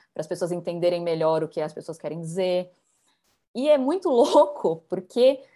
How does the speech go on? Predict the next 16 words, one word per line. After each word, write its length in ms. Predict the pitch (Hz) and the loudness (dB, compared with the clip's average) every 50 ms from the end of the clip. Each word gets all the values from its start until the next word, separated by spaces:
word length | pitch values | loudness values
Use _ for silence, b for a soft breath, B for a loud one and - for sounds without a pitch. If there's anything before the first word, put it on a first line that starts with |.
| B B | B B
no 160 | 208 220 240 | -8 -6 -6
fundo, 460 | 233 233 - 302 339 381 415 349 285 | -6 -6 -6 -6 -4 -4 -2 -2 -2
no 80 | 233 202 | -2 -4
fundo, 720 | 196 - - 240 269 311 320 277 226 190 147 139 143 143 - _ _ _ _ _ _ _ _ _ _ - | -6 -6 -4 -2 -2 -2 -2 -4 -4 -4 -6 -6 -6 -8 -12 _ _ _ _ _ _ _ _ _ _ -6
independente 800 | 240 277 330 294 302 311 - 285 233 220 208 196 214 277 302 - | -4 -4 -2 -2 -4 -4 -4 -6 -6 -4 -4 -4 -4 -4 -6 -6
do 60 | 240 220 | -8 -8
instrumento, 880 | 214 202 - - 180 170 165 160 185 220 226 202 202 - 147 139 - _ _ _ _ - | -8 -8 -10 -10 -10 -8 -8 -6 -6 -6 -8 -8 -10 -10 -10 -10 -12 _ _ _ _ -8
as, 260 | 170 175 170 170 - - | -6 -6 -6 -8 -10 -8
as, 180 | 185 175 165 - - | -8 -6 -6 -6 -6
as 140 | - 190 175 | -6 -4 -4
lições 440 | 208 208 208 - - 247 240 247 233 | -4 -6 -8 -8 -6 -6 -6 -4 -4
muitas 280 | 202 220 240 240 226 | -6 -6 -8 -8 -6
vezes 140 | 220 214 214 | -8 -8 -8
são 100 | - 214 | -8 -12
as 120 | 208 208 180 | -12 -10 -12
mesmas. 560 | 190 139 139 135 - 139 135 - _ - | -12 -14 -14 -16 -16 -20 -20 -20 _ -20